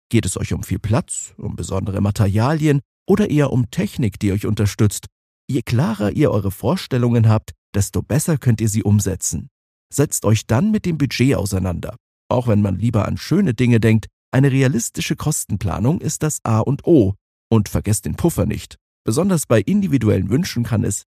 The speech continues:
teurer werden als gedacht. Holt euch frühzeitig Rat von Architektinnen, Planern oder Fertighausanbietern, die Erfahrung im Premium-Segment haben. Diese Profis wissen, was geht und was sich wie kombinieren lässt.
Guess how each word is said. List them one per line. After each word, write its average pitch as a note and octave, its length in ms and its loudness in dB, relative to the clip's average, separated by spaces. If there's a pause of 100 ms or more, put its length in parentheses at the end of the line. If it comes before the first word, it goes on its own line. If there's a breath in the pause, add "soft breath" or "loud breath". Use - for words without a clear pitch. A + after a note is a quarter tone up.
(120)
teurer G2 460 -2
werden F2 280 -4
als - 220 -10
gedacht. - 400 -8 (480)
Holt G#3 220 4
euch D#3 160 2
frühzeitig B2+ 600 -2
Rat C#3+ 540 -4
von - 240 -2
Architektinnen, A#2 880 2 (220)
Planern C#3+ 500 2
oder - 240 -4
Fertighausanbietern, A2 1160 2
die B2+ 140 -4
Erfahrung C3+ 600 0
im F#2+ 140 -2
Premium-Segment G2 920 0
haben. E2 320 -2 (460)
Diese A3 220 -2
Profis - 420 -4
wissen, A2+ 320 0
was F#2 240 -4
geht - 540 -4
und - 340 -4
was G#2 140 -4
sich F#2+ 260 -8
wie C3+ 140 -4
kombinieren G#2+ 600 0
lässt. - 360 -6